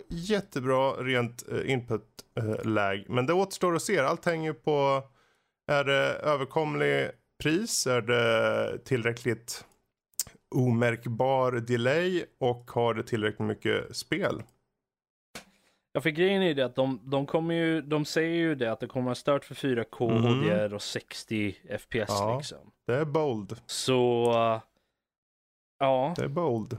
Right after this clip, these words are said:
Speaker 1: Men om det är några som klarar det så är det väl de, antar jag. I alla fall rent pres-,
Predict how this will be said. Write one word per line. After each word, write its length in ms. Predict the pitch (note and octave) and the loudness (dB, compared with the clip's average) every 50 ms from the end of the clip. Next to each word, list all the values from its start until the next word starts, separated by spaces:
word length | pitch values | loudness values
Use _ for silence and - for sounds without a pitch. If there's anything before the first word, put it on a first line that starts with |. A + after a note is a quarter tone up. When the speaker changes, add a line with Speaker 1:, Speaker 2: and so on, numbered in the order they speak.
| - | -6
Speaker 1:
Men 200 | - B2 B2 B2+ | -2 -2 0 2
om 140 | B2+ B2+ B2+ | 0 0 0
det 60 | B2+ | 0
är 20 | C3 | 0
några 220 | C3+ C3 B2+ C3 | 0 0 0 0
som 160 | C3 - D#3 | 0 -2 -4
klarar 460 | D3 - - - D3 C3 C3 D3 E3+ F3 | -6 -4 -2 0 2 2 2 0 0 -2
det 60 | D3 | -4
så 140 | - - C3 | -2 -2 0
är 40 | |
det 60 | B2+ B2+ | 0 0
väl 140 | B2+ B2 | 0 0
de, 260 | C3+ D#3 D#3 C#3+ B2 A2+ | 0 0 0 0 0 0
antar 280 | G#2+ G#2+ G#2+ - A2+ | 0 -2 -2 0 0
jag. 200 | G#2+ G#2+ G#2+ A2+ A#2 - | 2 2 0 -2 -2 -4
I 40 | - | -4
alla 80 | B2 A#2+ | -4 -2
fall 300 | A#2+ C#3+ C#3 C#3+ C#3+ C3 | -2 -2 -2 0 0 0
rent 240 | C3+ B2+ A#2+ A#2+ - - | 0 0 0 -2 -6 -10
pres-, 180 | B2 - - | -10 -10 -12